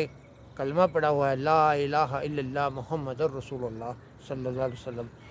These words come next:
इस दायरे, इस कलमे के अंदर, इस दायरे के अंदर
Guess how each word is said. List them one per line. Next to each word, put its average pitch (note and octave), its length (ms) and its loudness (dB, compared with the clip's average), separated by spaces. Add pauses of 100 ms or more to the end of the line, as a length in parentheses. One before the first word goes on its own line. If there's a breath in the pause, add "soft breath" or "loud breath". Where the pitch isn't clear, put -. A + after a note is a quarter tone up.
(240 loud breath)
इस A#3+ 240 2
दायरे, F3+ 300 8
इस A3 220 2
कलमे A3 420 8
के F#3+ 120 4
अंदर, E3 260 6
इस E3 140 2
दायरे F3 360 8
के G3 140 4
अंदर D#3+ 300 4